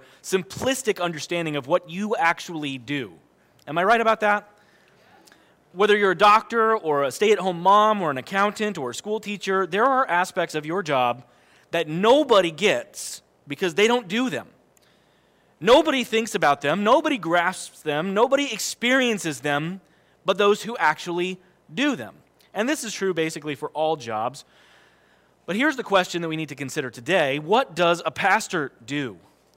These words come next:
Here are some real conversations that I've had in the past year.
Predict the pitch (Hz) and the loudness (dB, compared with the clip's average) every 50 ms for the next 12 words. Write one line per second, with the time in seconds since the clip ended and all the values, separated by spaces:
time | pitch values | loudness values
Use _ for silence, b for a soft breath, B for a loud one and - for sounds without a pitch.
0 | _ b b b b b b b b _ 202 226 240 247 233 - 214 190 170 160 | _ b b b b b b b b _ -2 0 0 0 0 0 -2 -2 0 0
1 | 170 202 202 185 - 185 175 165 151 139 165 160 160 - 135 127 127 131 143 147 | 2 0 0 0 0 -2 -2 -2 -2 -6 -8 -8 -8 -8 -10 -12 -6 -2 -2 -2
2 | 143 147 127 123 127 131 156 156 - 135 147 143 143 139 127 - 143 135 131 127 | -2 0 0 0 0 0 -2 -8 -12 -12 -10 -10 -8 -10 -6 -2 0 0 0 0
3 | 127 - - - - 135 127 127 123 123 123 151 | -2 -8 -16 -20 -20 -14 -12 -8 -6 -6 -6 -8